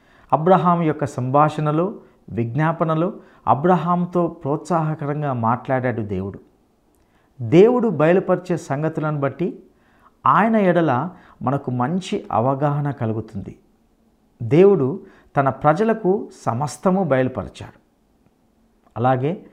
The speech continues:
అన్నిటినీ దేవుడు మనతో చెబుతాడని అనుకోలేం. దేవుని సన్నిధిలో అబ్రహాము కనిపెట్టి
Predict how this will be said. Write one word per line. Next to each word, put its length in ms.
అన్నిటినీ 680
దేవుడు 440
మనతో 640
చెబుతాడని 480
అనుకోలేం. 540
దేవుని 440
సన్నిధిలో 600
అబ్రహాము 760
కనిపెట్టి 720